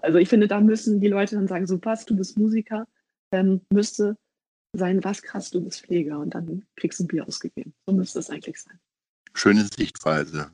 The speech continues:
Speaker 2: Wir versuchen
Speaker 1: <laughs>
Speaker 2: alles, äh, damit
Speaker 1: Ja.
Speaker 2: auch zu helfen.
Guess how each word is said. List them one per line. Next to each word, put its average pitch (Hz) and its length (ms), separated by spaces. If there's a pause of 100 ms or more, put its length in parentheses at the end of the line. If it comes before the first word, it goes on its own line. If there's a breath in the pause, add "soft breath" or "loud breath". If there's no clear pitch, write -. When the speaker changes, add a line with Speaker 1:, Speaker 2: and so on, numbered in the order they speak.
Speaker 2:
Wir 90 120
versuchen 90 440
Speaker 1:
<laughs> - 0
Speaker 2:
alles, 80 500
äh, 80 180
damit 80 260
Speaker 1:
Ja. - 60
Speaker 2:
auch - 100
zu - 160
helfen. 78 400